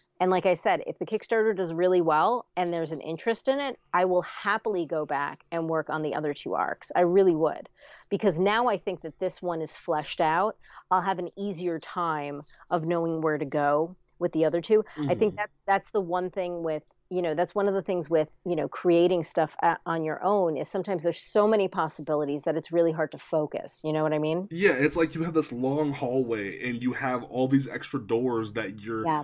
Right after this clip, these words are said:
Speaker 2: sort of creaking open for a hot second and then just leaving there. That way you can come back later if you have the opportunity.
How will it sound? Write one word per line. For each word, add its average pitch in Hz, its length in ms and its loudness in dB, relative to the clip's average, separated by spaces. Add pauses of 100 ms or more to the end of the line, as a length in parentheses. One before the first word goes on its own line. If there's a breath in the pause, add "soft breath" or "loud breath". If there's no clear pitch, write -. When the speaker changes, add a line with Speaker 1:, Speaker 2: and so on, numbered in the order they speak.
Speaker 2:
sort 135 300 4
of 113 180 0
creaking 139 580 -2
open 135 400 -2
for 165 220 -2
a 170 60 0
hot 180 260 -4
second 202 320 -4
and 151 100 -2
then 147 100 2
just 131 120 -4
leaving 127 500 -2
there. 110 440 -6 (220 soft breath)
That 123 220 -6
way 127 120 -2
you 131 180 -4
can 120 180 -8
come 127 260 -2
back 123 260 -2
later 113 420 -4
if 107 160 -8
you 113 140 -6
have 110 300 -6
the 107 140 -4
opportunity. 95 840 -12